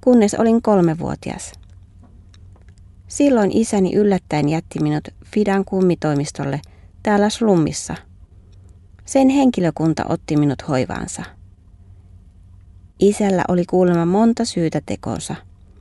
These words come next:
Hän ei ikinä palannut katsomaan minua. Onneksi pääsin erääseen kristittyyn perheeseen asumaan. He hoitivat minua rakkaudella ja huolenpidolla.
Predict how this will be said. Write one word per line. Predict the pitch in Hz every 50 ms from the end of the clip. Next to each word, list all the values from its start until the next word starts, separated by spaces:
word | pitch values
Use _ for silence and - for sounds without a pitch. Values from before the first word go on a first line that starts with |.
| - - - - - - - - - - - - - - _ - - - - -
Hän | - - 240 233 190
ei | 151 - 160 - 175 - 220
ikinä | 226 - 226 214 208 196 -
palannut | - 170 170 165 160 156 160 -
katsomaan | - - 147 - - - 156 - - 160 165 -
minua. | - - 156 - - - - - - - - - - - - - - - - - - - - - - - - - - - - - - - - - - - - - - - - -
Onneksi | - 214 240 254 254 247 247 - - 220 -
pääsin | 202 190 190 185 185 170 -
erääseen | - 196 202 208 196 202 - 208 202 196
kristittyyn | - 226 233 240 233 - 202 - - - 175 180 180
perheeseen | - 196 196 190 185 185 160 170 - - 156 - -
asumaan. | - 214 - - 170 - - - - - - - - - - - - - - - - - - - - - -
He | 269
hoitivat | 262 262 254 226 247 240 226 220 214 - -
minua | 180 185 175 165 160
rakkaudella | 151 165 180 185 - - - 185 175 160 156 151 147 147 151 - - - - _ - - -
ja | 233 220
huolenpidolla. | 226 214 202 190 170 160 165 - - - 123 82 - -